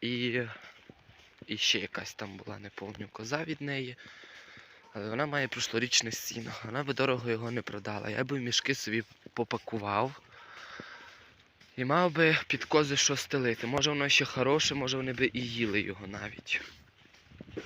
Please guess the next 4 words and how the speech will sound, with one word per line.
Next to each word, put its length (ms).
Бо 400
сіна 400
наїдло 560
досить, 800